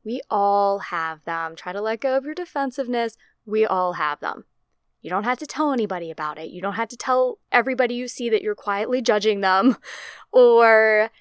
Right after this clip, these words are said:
that you're doubting yourself all the time. It can be between you and you. But the sooner that you recognize it, the sooner you're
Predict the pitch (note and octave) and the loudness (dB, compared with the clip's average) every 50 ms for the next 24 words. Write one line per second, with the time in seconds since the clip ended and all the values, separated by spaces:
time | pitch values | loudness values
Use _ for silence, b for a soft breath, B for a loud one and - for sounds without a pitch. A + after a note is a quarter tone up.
0 | b b b b - A3 - A3 A#3+ A#3 F#3+ B3+ A3+ A#3 B3 A#3+ B3 A#3+ A#3+ A#3+ | b b b b 0 0 2 4 2 4 4 4 6 6 6 4 4 2 0 0
1 | A#3+ - - B3 A#3+ A#3 - A#3+ A3+ A#3 A#3+ C4+ C#4 - - - G3+ F#3 F#3 F3+ | 0 0 0 -2 -2 -2 -2 -2 -2 0 0 0 -2 -2 -6 -10 -10 -8 -6 -6
2 | F#3 G3 G#3+ A3+ C4 C4+ - D4+ D#4 D#4 C#4 D#4 D#4+ E4 F4 E4+ - _ - B3+ | -4 -2 -2 -2 -2 -2 -2 -4 -4 -2 -2 0 0 2 0 0 -2 _ -10 -8
3 | C#4 D4 - - D#4 D#4 D#4+ C#4+ B3 A3 B3 C4+ D4 D#4 - - C#4+ C4+ B3+ A3+ | -6 -6 -4 -2 0 0 2 2 2 2 2 2 2 2 2 2 2 0 0 -2
4 | A3 A#3+ A#3+ G#3 - - - - - _ _ _ _ _ _ - A#3+ - C4+ C4 | -2 0 2 2 2 0 -4 -6 -10 _ _ _ _ _ _ -4 -2 0 -2 -2
5 | B3 - - - - D#4+ F4 F4+ G4+ G4+ G4+ F#4+ - D4 C#4+ A#3+ A#3 G#3 G3+ - | -2 -4 -6 -4 -4 -4 -2 -2 -2 -2 -2 -4 -4 -6 -2 2 2 0 0 -2
6 | A3+ F#3 F#3+ F3+ F3 E3+ E3+ - - - - - - A#3 A#3 - - C4+ B3+ B3+ | -8 -8 -8 -10 -10 -12 -12 -12 -10 -10 -10 -4 -4 -2 -2 0 0 0 0 0
7 | C4 B3+ A#3+ A#3+ | 0 0 0 -2